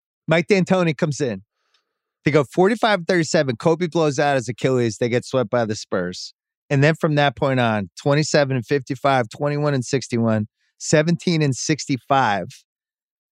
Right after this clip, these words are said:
Two thousand fifteen, Aldridge won't take the meeting with them. Two thousand sixteen, K D doesn't even meet with them. K D w-, wants to leave O K C, wants to go to a big city and be, and,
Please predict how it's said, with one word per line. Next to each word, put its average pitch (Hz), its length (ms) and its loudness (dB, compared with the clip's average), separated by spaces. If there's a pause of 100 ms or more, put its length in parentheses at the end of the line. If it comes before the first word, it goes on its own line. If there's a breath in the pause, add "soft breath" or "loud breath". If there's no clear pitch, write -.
(160)
Two 165 140 4
thousand 160 440 2
fifteen, 139 520 -2
Aldridge 135 420 0
won't 127 160 -2
take 127 220 -2
the 120 60 -4
meeting 110 280 0
with 104 140 -4
them. 98 260 -2 (840)
Two 185 240 4
thousand 165 500 0
sixteen, 113 800 -2 (800)
K 185 160 4
D 262 160 4
doesn't 233 240 2
even 131 280 0
meet 147 200 0
with 110 140 -4
them. 85 240 -6 (1200)
K 196 160 6
D 262 140 4
w-, 190 280 0
wants 170 300 2
to 277 80 -6
leave 247 240 0
O 196 100 4
K 170 200 0
C, 135 560 0
wants 151 320 2
to 233 60 -8
go 226 120 2
to 196 80 2
a 175 60 0
big 147 220 0
city 131 340 0
and 123 180 -2
be, 131 180 0
and, 120 300 -2